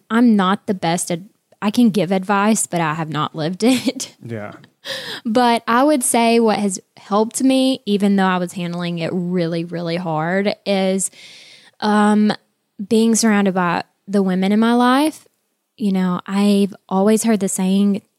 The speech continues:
Speaker 1: like, to get over somebody, you have to get under someone else. And I just don't think that's true. I think that has nothing to do with you moving on to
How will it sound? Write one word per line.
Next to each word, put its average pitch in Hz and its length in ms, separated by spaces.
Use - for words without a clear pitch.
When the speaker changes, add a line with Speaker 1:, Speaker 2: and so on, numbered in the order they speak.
Speaker 1:
like, 180 220
to 196 120
get 180 200
over 180 320
somebody, 202 400
you 196 100
have 180 180
to - 80
get 175 260
under 185 340
someone 180 340
else. 180 400
And 202 120
I 185 60
just 180 180
don't 175 160
think 170 140
that's - 220
true. 113 340
I 208 160
think 208 300
that 185 220
has 190 240
nothing 190 520
to - 100
do 185 280
with 180 280
you 180 300
moving 185 340
on 180 260
to 170 520